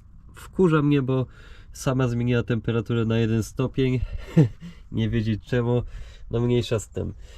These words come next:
Ładuję detektor, ogarniam tutaj i wyjeżdżam. A to jestem po rozmowie z firmą, z piecykiem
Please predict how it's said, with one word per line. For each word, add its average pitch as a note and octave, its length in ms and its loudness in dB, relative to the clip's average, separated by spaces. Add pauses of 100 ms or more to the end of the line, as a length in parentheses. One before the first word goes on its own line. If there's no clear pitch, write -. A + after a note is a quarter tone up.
(120)
Ładuję D#3 420 2
detektor, C3+ 600 0 (140)
ogarniam A#2+ 500 2
tutaj G2+ 380 2 (160)
i A#2+ 180 0
wyjeżdżam. F2 540 0 (800)
A - 100 -2
to - 120 0
jestem A#2+ 300 0
po A#2+ 100 4
rozmowie A#2 400 2
z - 60 -10
firmą, A2+ 300 0
z - 100 -10
piecykiem A#2+ 520 2